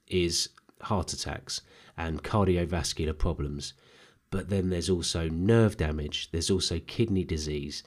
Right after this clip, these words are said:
there's also blindness, there's also amputations. And that's just some of the things that can go wrong. So there's a lovely long list of potential problems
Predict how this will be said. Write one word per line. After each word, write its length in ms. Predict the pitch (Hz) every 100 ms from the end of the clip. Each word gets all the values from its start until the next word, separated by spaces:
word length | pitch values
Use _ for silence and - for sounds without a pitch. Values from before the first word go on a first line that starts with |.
| - -
there's 180 | 87 85
also 300 | 92 - 82
blindness, 760 | 76 92 104 107 95 76 71 -
there's 260 | 82 85
also 340 | 98 90 87 85
amputations. 1040 | 95 90 - 85 - 104 98 - 76 71 - -
And 180 | - 104
that's 240 | 147 143 -
just 280 | 120 -
some 240 | - 131 127
of 100 | 101
the 100 | 87
things 320 | - 90 90
that 120 | 85
can 140 | - 87
go 160 | 87
wrong. 360 | 90 95 85 73
So 120 | -
there's 160 | 104 95
a 60 | 104
lovely 500 | 113 143 131 117 107
long 300 | 101 95 95
list 420 | 90 90 - - -
of 460 | 95 92 92 - -
potential 460 | - 120 113 - 98
problems 720 | - 98 87 87 90 87